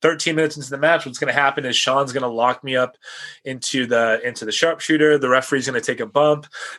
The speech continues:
D X is gonna run down. Then the Hart Foundation is gonna run down. It's gonna be a double D Q." That was the time in Sean's head where he said, "That's where we do it. That's where we have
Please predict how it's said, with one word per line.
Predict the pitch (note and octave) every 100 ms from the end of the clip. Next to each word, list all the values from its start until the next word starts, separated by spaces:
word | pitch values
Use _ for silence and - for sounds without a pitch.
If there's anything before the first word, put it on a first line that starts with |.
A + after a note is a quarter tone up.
| -
D | C#3
X | C#3 -
is | C3+
gonna | C#3 C3
run | C3 C3
down. | C3 B2+ B2+ B2+ B2
Then | A#2+ B2 B2 A#2+
the | A2+
Hart | C3+ B2+
Foundation | C3 B2 A#2+
is | A#2+
gonna | A#2
run | A#2
down. | A2+ A#2+
It's | A2+
gonna | B2
be | A#2
a |
double | A2+ A2
D | G#2+ G#2+
Q." | G#2 F2+ _ _ _ _ _ _ _ _ _ _ _ _ _
That | C#3 D3
was | D3+ C#3+
the | C#3+ C3+ -
time | - C#3+ C3 C3+
in | B2 A#2
Sean's | - B2+ B2+ -
head | B2
where | A2
he |
said, | A2 A2+ G2+
"That's | A2+ G#2 B2
where |
we | A2
do | A2 G#2
it. | - _ _ _ _ -
That's | B2 B2 -
where | C3
we | B2 A#2+
have | A2+ A#2+ A#2+ A2+